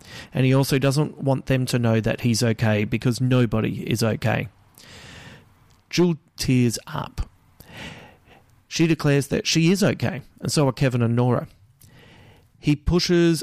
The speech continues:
over a note to her from her mother, Laurie, but Jill tears it up and pushes it back. Tom gently pushes it one more time to Jill's side and then leaves. Jill watches Tom get in his car and drive off,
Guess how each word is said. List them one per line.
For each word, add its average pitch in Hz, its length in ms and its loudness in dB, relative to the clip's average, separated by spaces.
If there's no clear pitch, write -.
over 156 400 2
a 151 60 2
note 135 280 0
to 131 160 0
her 131 120 2
from 123 180 -2
her 127 140 2
mother, 117 320 0
Laurie, 117 580 2
but 131 140 -2
Jill 131 260 2
tears 131 320 0
it 123 100 0
up 110 160 -2
and 113 140 -4
pushes 120 320 -2
it - 140 -6
back. - 300 -4
Tom 127 260 0
gently 123 360 0
pushes 127 340 -2
it - 120 0
one 147 200 0
more 143 220 2
time 120 260 0
to 120 80 -2
Jill's 113 260 0
side 101 320 -2
and 104 100 -4
then 104 200 0
leaves. 107 400 -2
Jill 156 300 4
watches 143 540 0
Tom 135 440 0
get 139 180 0
in 139 140 0
his 135 120 0
car 113 380 0
and 117 160 -4
drive 113 340 2
off, 110 220 0